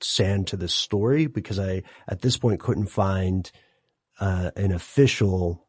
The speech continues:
yes or no over whether they own a book like this. Uh, there are copies or purported copies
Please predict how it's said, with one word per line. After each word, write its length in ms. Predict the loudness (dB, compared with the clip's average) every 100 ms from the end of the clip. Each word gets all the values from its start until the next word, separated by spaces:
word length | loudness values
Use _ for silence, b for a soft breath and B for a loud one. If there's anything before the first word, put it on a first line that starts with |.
| _ _ _ _ _
yes 340 | 2 2 2 0
or 60 | -4
no 360 | -4 -4 -6 -6
over 240 | -6 -4
whether 320 | -4 -4 -4
they 160 | -4 -6
own 420 | -2 -2 0 -2 -4
a 60 |
book 240 | -4 -4 -2
like 200 | -2 0
this. 340 | 0 0 -2 B B B -4
Uh, 140 | -2
there 220 | 2 4
are 200 | 6 6
copies 720 | 4 4 6 6 4 4 4
or 140 | 2 0
purported 720 | 0 -2 2 6 6 6 4
copies 680 | 2 2 4 4 4 2